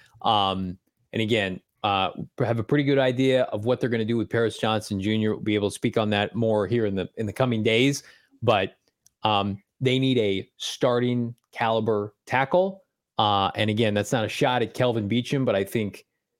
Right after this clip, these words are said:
if, if trying to read the tea leaves a little bit, Bo, I think they view Kelvin Beachum as what he was last year. Swing tackle,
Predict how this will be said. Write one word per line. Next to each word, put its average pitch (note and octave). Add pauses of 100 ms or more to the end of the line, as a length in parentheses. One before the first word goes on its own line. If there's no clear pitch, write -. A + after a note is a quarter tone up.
(500)
if, G#2 (100)
if G#2+ (200)
trying C3+
to B2
read B2
the A2
tea C3+
leaves C3
a A#2+
little B2
bit, B2+
Bo, A#2
I A2
think B2
they A2
view A2
Kelvin A2
Beachum A2
as G#2
what G#2+
he A2
was C3
last F3
year. -
Swing D3
tackle, B2+